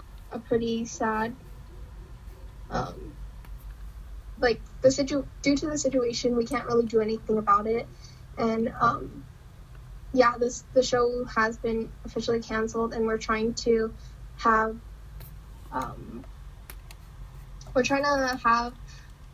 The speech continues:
like, a compiled photo album for our pieces that are finished with our designers, and just, like, photos of our models to at least appreciate the fact that they've been working so hard all year,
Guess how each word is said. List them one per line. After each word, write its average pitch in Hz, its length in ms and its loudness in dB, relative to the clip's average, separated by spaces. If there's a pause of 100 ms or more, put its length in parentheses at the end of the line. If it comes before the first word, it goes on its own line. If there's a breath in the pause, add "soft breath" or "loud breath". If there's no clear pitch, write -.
(460)
like, 233 260 0 (1040)
a 269 80 2
compiled 269 560 2
photo 240 760 -2 (640)
album 247 560 0 (280)
for 240 300 0
our 226 200 -2 (100)
pieces 233 280 -6
that 226 160 -2
are 226 140 0 (100)
finished 226 440 -4
with 233 200 -6
our 220 100 0
designers, 226 880 -2
and 226 220 -2
just, 233 200 -4
like, 226 200 -4
photos 233 340 2
of 233 140 -8
our 233 100 2
models 233 540 -2 (120)
to 247 200 -2 (260 loud breath)
at 247 100 4
least 285 180 0
appreciate 254 500 0
the 254 80 -2
fact 233 280 2
that 226 140 -4
they've 233 180 0
been 226 140 2
working 226 300 0
so 226 240 -4
hard 220 260 0
all 226 180 -2
year, 220 360 -4